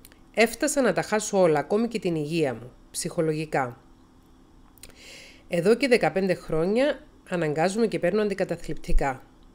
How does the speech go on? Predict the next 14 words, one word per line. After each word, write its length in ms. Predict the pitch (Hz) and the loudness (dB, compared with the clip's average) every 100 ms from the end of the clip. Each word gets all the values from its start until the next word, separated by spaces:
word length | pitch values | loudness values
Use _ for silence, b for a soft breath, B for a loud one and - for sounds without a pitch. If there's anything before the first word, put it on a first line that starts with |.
| - - - | -20 -20 -12
Τα 100 | - | -6
κατάφερα 500 | 165 151 175 196 233 | -4 -2 0 0 0
να 80 | 208 | 0
επιβιώσω, 840 | 156 147 131 131 139 - 262 311 - b b b b - | -2 -4 -8 -6 -6 -2 0 0 -4 b b b b -6
να 140 | 151 | -6
βρω 180 | 143 196 | -2 0
μια 200 | 220 175 | 2 0
μόνιμη 320 | 170 196 175 | 0 0 0
δουλειά, 280 | 151 143 165 | -2 -2 0
αλλά 180 | 220 202 | 2 4
άλλαξα 360 | 233 240 - | 2 2 -2
πάρα 200 | 196 240 | 2 2
πολλές 280 | 156 147 135 | 2 -2 -4
δουλειές. 480 | 135 127 123 - - | -6 -8 -10 -12 -18